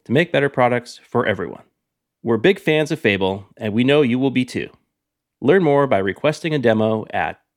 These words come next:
w w w dot make it fable dot com slash design better. That's w w w dot make it fable dot com slash design better.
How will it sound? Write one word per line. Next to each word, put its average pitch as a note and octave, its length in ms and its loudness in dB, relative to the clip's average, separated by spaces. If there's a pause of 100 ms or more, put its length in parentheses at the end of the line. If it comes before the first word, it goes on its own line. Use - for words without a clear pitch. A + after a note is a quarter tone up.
(180)
w A2 240 -2
w C#3 240 0
w G#2 460 0 (260)
dot - 340 -4 (320)
make A#2+ 240 2
it D#3 100 -2
fable A2 440 2
dot G#2+ 260 -2
com G2+ 420 -2
slash F2+ 480 -6
design A2 420 -4
better. - 360 -6 (680)
That's - 340 -6 (260)
w A2+ 220 2
w C#3 260 0
w A2+ 320 0
dot - 320 -6 (340)
make A2 440 0
it A#2+ 260 -2
fable G#2 720 -2
dot A2 240 0
com G2 520 -4
slash F#2+ 540 -4 (160)
design G#2 320 -2
better. - 280 -10